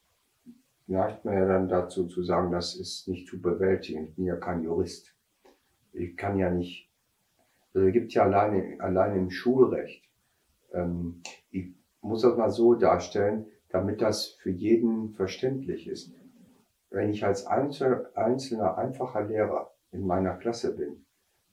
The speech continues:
habe ich bestimmte Rahmenbedingungen. Und da gibt es so viele gesetzliche Vorgaben, die mein Schulleiter, der da drüber steht, auch nicht alle kennt. Und wenn der nicht weiter weiß, und das ist ziemlich oft so,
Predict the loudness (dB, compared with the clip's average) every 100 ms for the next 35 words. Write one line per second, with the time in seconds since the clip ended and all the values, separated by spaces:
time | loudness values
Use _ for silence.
0 | -6 -6 -4 -6 -2 0 0 0 0 2
1 | 2 0 -4 -4 -6 -8 -4 -2 -4 -4
2 | -8 -2 -2 0 -4 0 -2 -4 -10 -10
3 | -10 -4 -2 -2 -4 -4 -4 -8 -18 _
4 | _ _ _ _ _ -12 -4 -4 -4 -10
5 | _ _ _ _ _ _ -6 -2 -2 0
6 | 0 2 2 0 -4 -2 0 2 2 2
7 | 2 4 0 -2 -4 -2 -4 -12 _ _
8 | _ _ -2 -2 -2 -6 -4 -4 -4 -6
9 | -8 -8 -10 -18 _ _ _ _ _ _
10 | _ _ -2 0 2 2 4 6 4 4
11 | 0 -2 -8 -6 -6 0 2 2 0 -2
12 | 0 -2 -4 -6 -4 -4 -6 -12 -14 -6
13 | -4 -2 -4 -6 -8 -8 -8 -8